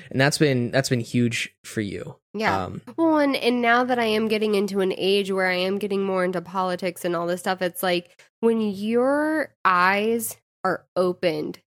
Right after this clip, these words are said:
Speaker 2: to seeing what is going on and how the Republican Party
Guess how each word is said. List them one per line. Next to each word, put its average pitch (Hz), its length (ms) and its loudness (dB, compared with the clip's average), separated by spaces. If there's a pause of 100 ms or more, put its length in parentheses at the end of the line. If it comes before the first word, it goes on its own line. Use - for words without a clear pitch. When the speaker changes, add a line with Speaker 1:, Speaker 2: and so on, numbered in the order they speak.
(140)
Speaker 2:
to 190 160 -4
seeing 190 720 0 (100)
what 180 380 0
is 175 160 -2
going 165 320 0
on 143 360 -2 (420)
and 190 160 2
how 208 680 2 (400)
the 190 160 0
Republican 202 760 -2
Party 180 600 -2